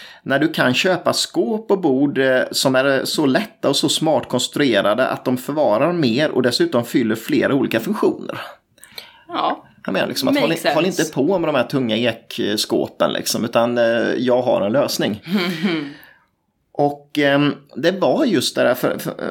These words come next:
Speaker 1: för att för honom stod liksom möblerna i cent-, eller liksom förr snarare, <laughs> stod möblerna i centrum.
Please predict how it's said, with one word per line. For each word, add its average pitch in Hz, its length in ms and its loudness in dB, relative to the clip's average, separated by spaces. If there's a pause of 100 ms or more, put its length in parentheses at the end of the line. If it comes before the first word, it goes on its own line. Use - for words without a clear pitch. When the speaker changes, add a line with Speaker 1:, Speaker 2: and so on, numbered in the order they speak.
(120)
Speaker 1:
för - 120 0
att 143 280 0
för 165 120 -2
honom 165 240 2
stod 151 280 0
liksom 131 340 2 (880)
möblerna 120 720 2
i 156 60 0
cent-, 185 640 -2
eller 165 220 2
liksom 165 200 2
förr 190 380 0
snarare, 110 580 2
<laughs> 139 80 0
stod 139 200 2
möblerna 117 540 2
i 143 40 0
centrum. 139 640 -2